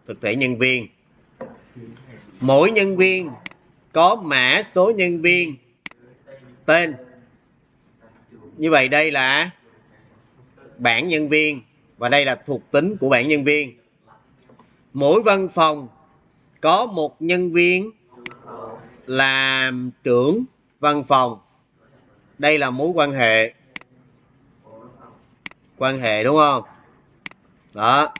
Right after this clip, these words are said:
đây là mối quan hệ giữa nhân viên và văn phòng. Cái quan hệ này là quan hệ gì hồi nãy ta?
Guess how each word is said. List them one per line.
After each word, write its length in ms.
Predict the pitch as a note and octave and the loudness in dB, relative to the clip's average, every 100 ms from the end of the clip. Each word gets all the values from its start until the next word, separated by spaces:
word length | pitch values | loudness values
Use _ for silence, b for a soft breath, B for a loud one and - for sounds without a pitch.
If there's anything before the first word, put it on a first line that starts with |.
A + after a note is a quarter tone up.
| - | -6
đây 160 | A#2+ B2+ | 0 2
là 140 | A2 | 0
mối 160 | A#2 D3 | 0 -2
quan 160 | C3+ B2 | -2 0
hệ 160 | A2 | 0
giữa 160 | G#2 A2+ | 0 -4
nhân 220 | C#3 B2+ | -4 -2
viên 220 | B2+ B2+ | 0 0
và 100 | A#2 | -2
văn 180 | G#2+ A#2+ | -2 -2
phòng. 320 | B2 A2+ G#2 - b b b _ | 2 0 0 -12 b b b _
Cái 140 | - G#3+ | -4 2
quan 160 | G3 F#3 | 2 2
hệ 220 | D3 C#3 | 0 2
này 140 | D3 | 2
là 100 | C#3+ | 0
quan 240 | C#3+ E3 E3+ | 0 -2 2
hệ 140 | B2+ | 0
gì 280 | C3 C#3 C#3 | 0 0 0
hồi 100 | C3+ | 0
nãy 200 | B2 F3 | 0 2
ta? 280 | D#3+ D#3 | 2 0